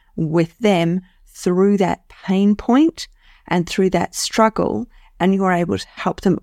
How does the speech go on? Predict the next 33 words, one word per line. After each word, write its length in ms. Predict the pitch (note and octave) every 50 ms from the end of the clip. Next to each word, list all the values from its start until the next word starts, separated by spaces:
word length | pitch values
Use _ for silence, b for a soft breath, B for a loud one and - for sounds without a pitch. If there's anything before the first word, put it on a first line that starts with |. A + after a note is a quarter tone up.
| _ -
overcome 580 | F3 F#3 G3 G3 G3+ - - - F3 D#3+ E3+ F3
that 180 | E3 - -
challenge. 580 | - - - G3+ F#3+ F#3+ F3+ E3+ - G#3 - -
So 140 | - F3 F3
when 140 | F3+ F3
they 100 | F3+ E3+
come 220 | E3+ - - E3 E3
to 100 | - E3+
see 340 | - - - A#3+ B3 B3 A3
you, 280 | F3+ E3+ - - G3+ _ _ _ - -
that 200 | F#3+ F#3+ - -
first 380 | - F#3 F3+ F3 - - -
appointment 500 | - - - G3+ G3+ G3+ A3 - D#3 -
would 140 | F#3 E3+ E3+
be 160 | - E3+ - - -
all 220 | - E3 F3 F3 F3
about 400 | E3+ F3 E3 D#3+ D#3+ - - -
sleep 440 | - - - G#3+ G3 D#3 D3 _ _ _ -
and 180 | - E3+ E3 E3
sleep 300 | - - D#3+ D#3+ E3 -
challenges 720 | - F#3 E3+ F3 F#3 F#3+ F#3 - D#3+ - - - - -
and 100 | - E3+ b b b b b b b
maybe 180 | - E3+ E3 E3+
the 140 | - - -
pillows 520 | - - - F#3+ F#3+ F3+ E3+ E3+ E3 -
they 120 | - D3+ D3+
use 480 | D#3 D#3 D3+ D3+ D3+ - D#3+ E3 - - -
or 160 | E3 E3 E3+
what 200 | E3+ F3 - -
they're 100 | - F3
taking 340 | - F3+ E3 E3 - E3+ F#3+
at 60 | F#3+
bedtime, 420 | F3+ F3+ F3+ - - E3 F3 E3